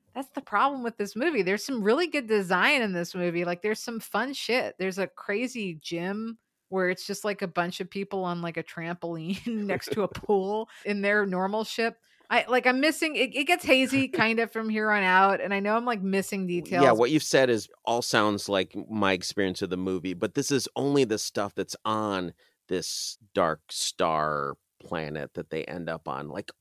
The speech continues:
Speaker 2: all the stuff that happens on Earth in this, like, Greco-Roman utopian Earth where people are pledging their bravery to the gods, and it's so bizarre. I have no idea what's happening in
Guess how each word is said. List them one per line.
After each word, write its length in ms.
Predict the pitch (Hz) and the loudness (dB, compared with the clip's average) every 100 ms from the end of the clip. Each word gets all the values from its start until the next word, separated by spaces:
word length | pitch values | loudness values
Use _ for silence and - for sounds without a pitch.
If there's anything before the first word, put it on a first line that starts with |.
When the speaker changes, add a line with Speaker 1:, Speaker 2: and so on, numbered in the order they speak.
| - | -6
Speaker 2:
all 240 | 135 156 | 2 4
the 120 | 147 131 | 4 2
stuff 280 | - 113 | -2 -2
that 120 | 104 95 | -2 -4
happens 400 | 98 - 98 90 | -4 -4 -4 -2
on 160 | 87 - | -4 -4
Earth 380 | 92 110 143 - | -4 -4 -6 -4
in 140 | 107 | -2
this, 240 | 98 92 - | 0 -2 -2
like, 360 | 98 82 - _ _ _ _ _ _ 95 | -4 -4 -10 _ _ _ _ _ _ -20
Greco-Roman 1160 | - 104 113 - 110 107 101 98 95 101 98 98 | -4 0 0 4 6 6 4 2 2 2 0 0
utopian 720 | 90 - 95 95 98 92 92 - | -2 -2 0 0 0 -2 -2 -6
Earth 460 | 90 90 107 - - | -6 -2 -4 -6 -14
where 420 | 90 92 85 85 - - | -4 0 0 -2 -6 -6
people 260 | 113 - | -6 -2
are 80 | 95 | -2
pledging 680 | - - 113 101 110 107 101 | -4 0 0 2 0 2 0
their 460 | 98 92 90 90 - | 0 0 0 -2 0
bravery 760 | 104 107 113 104 110 110 107 101 | 2 4 2 2 2 4 4 2
to 400 | 110 95 92 87 | 0 0 0 -2
the 160 | 95 | -8
gods, 760 | - 98 98 104 104 104 101 92 | -4 0 0 0 0 -2 -4 -6
and 340 | 90 92 98 113 | -6 -6 -6 -6
it's 200 | 104 - | -4 -2
so 480 | - 139 143 147 | -2 -2 2 2
bizarre. 480 | 127 131 107 117 113 - | 4 2 4 2 2 4
I 60 | 135 | 4
have 100 | 131 | 4
no 640 | 139 147 151 151 147 147 | 4 6 6 6 6 4
idea 460 | 123 131 113 139 127 | 2 0 2 4 4
what's 180 | 113 117 | 2 -2
happening 420 | 120 - 117 104 | -6 -2 -2 0
in 140 | 98 | -2